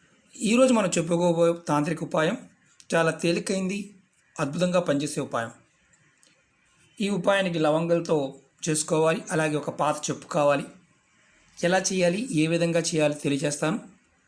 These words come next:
ఈ ఉపాయం ఎందుకు చేయాలి అంటే, శత్రువులు అంటే చ-, శత్రువులు అంటే ఎలా ఉంటారో కూడా చెప్తాను, ఎవరికి చేయాలో కూడా చెప్తాను. ఇది శత్రువు నిర్వీర్యం కోసం ఈ ఉపాయం.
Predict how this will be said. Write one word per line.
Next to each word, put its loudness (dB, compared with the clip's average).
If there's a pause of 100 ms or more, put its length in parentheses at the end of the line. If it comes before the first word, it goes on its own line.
(720)
ఈ 6
ఉపాయం 2
ఎందుకు 2
చేయాలి 4
అంటే, -2 (1000)
శత్రువులు 2 (960)
అంటే 2 (1400)
చ-, 4
శత్రువులు 2
అంటే 2
ఎలా 6
ఉంటారో 4
కూడా 2
చెప్తాను, 0
ఎవరికి 0
చేయాలో 4
కూడా 2
చెప్తాను. -2 (580)
ఇది -2
శత్రువు 2
నిర్వీర్యం 0
కోసం -2
ఈ 2
ఉపాయం. 0